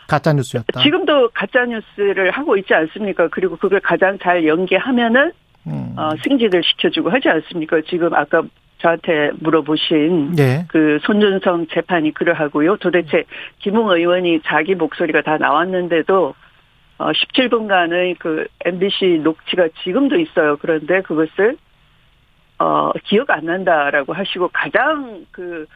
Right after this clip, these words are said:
Speaker 2: 대표적인 분이 대통령이시잖아요. 바이든이라고 하시고도 난리면이라고 지금도 우기고 있잖아요.
Speaker 1: 음.
Speaker 2: 온 국민이 안 믿고 있지 않습니까?
Speaker 1: 그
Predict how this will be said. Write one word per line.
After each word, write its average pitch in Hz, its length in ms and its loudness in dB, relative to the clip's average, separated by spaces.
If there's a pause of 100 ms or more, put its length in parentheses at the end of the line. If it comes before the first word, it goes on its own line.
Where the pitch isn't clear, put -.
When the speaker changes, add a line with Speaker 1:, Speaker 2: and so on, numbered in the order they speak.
(340)
Speaker 2:
대표적인 269 500 -2
분이 208 320 -4
대통령이시잖아요. 180 1120 0
바이든이라고 226 760 2
하시고도 240 520 2
난리면이라고 180 880 0
지금도 190 420 -2
우기고 214 320 0
있잖아요. 208 720 2 (240)
Speaker 1:
음. 127 340 -8
Speaker 2:
온 277 220 2
국민이 262 400 0
안 165 180 -2
믿고 277 240 2
있지 190 160 -2
않습니까? 151 720 -4 (1080)
Speaker 1:
그 185 600 8